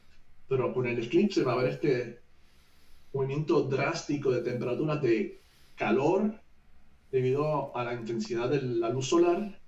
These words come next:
en la superficie, a un periodo de total oscuridad y de vuelta a luz, este, intensa en poca, casi, casi man-, déjame ver, serían quince minutos.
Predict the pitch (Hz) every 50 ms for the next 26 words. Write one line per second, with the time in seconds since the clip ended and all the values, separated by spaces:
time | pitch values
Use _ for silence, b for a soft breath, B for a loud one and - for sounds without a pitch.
0 | - - 135 131 127 123 - - 147 151 - - 214 208 220 202 190 190 - -
1 | - 127 123 120 123 - 147 151 160 165 156 151 131 - 117 113 - 143 143 160
2 | 185 - - - - - 214 214 233 247 180 147 147 - 202 - - - - -
3 | - - - - - - - - - - - - - - - - - - - -
4 | 135 127 123 120 117 117 123 131 143 147 151 - 160 160 160 156 - - - -
5 | - - - - 139 - - - - 139 135 - - 339 - - - - - -
6 | - - - - - - - - - - - - - - - - - - - -
7 | - - 131 127 127 - - 135 131 127 - 202 214 220 - 214 - 170 160 -
8 | 165 - - - - - - - 131 135 135 135 135 131 131 131 - - 143 139
9 | - 180 185 185 185 185 170 - - - - - - - - 127 - - 202 190
10 | - - - - - - - 127 127 349 330 - 165 208 208 - - - - -
11 | - - - - - - 123 127 131 127 110 - - - - 123 131 151 185 -
12 | - 165 170 - 226 208 180 196 214 277 - - - 214